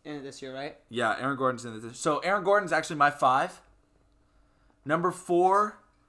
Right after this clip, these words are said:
Speaker 2: that's Dominique Wilkins. Number three, I've got, um, Zach LaVine. Two, M J.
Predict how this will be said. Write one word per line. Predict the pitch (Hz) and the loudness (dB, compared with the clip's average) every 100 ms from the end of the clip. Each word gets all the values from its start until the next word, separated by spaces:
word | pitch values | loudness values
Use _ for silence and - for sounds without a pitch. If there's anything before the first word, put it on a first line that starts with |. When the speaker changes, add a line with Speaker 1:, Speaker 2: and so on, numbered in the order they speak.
| _ _ _ | _ _ _
Speaker 2:
that's | 143 143 - | -2 -2 -4
Dominique | - 143 160 160 147 | -2 4 4 4 -4
Wilkins. | 156 151 151 143 - - _ _ _ _ - | -4 -4 -6 -8 -10 -16 _ _ _ _ -8
Number | 147 147 | -6 -4
three, | 147 143 147 143 139 139 _ _ - - - - | -6 -6 -2 0 -2 -6 _ _ -20 -20 -16 -6
I've | 117 107 | -6 -4
got, | 131 120 113 - 113 | -2 -2 -2 -6 -6
um, | 110 101 95 92 90 - - - - - - - - | -4 -4 -6 -12 -18 -20 -18 -18 -18 -20 -20 -12 -2
Zach | 131 131 | 0 0
LaVine. | 123 127 123 120 - - | -4 -6 -6 -10 -14 -10
Two, | - 156 147 | -2 -2 -2
M | 120 117 | -6 -8
J. | 113 107 | -8 -8